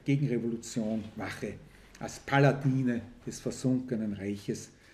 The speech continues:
zusammen mit Haynau, der den in Ungarn unvergessenen Kriegsrechtsmord am Ministerpräsident Botjani und die Hinrichtung der dreizehn Generäle von Arad zu verantworten hat.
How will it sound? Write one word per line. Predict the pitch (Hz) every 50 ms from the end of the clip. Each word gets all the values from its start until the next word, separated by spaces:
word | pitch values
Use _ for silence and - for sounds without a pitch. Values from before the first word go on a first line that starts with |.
| - - - _
zusammen | - - 143 143 - 165 156 170 180 185 180 170 156 - - - - - -
mit | 143 120 - - -
Haynau, | 147 135 131 127 123 117 113 110 98 95 95 92 90 - - - - - - - -
der | - 123
den | - - 139 135 139 127
in | 117 - -
Ungarn | 240 151 156 151 143 143 127 127 120 127 -
unvergessenen | - 156 165 156 - 143 135 - 123 113 113 - - 131 117 117 107 98
Kriegsrechtsmord | - 113 127 131 131 - - - 113 113 113 - - - - 110 101 107 107 110 117 113 - - - - - - _
am | - 120 120
Ministerpräsident | 117 120 127 123 - - 117 - 120 104 - 113 - 113 104 101 101 -
Botjani | 101 104 104 - - 113 104 107 107 101 101 - - - - - -
und | 113 -
die | 117
Hinrichtung | 98 135 143 139 - - 117 - - - 120 104 101 98 - - - - - _ -
der | 101 98
dreizehn | - - - 107 107 101 - - - 110 101
Generäle | 101 104 98 101 92 95 95 101 101 98 101 98 98 - - - - -
von | - 107 101 98 -
Arad | - 107 107 101 95 90 90 - - - - - - - - _
zu | - - 127 117 - - -
verantworten | - - - 107 - - 101 95 92 95 95 92 90 90 95 - - 107 101 98 - - - -
hat. | - - - - -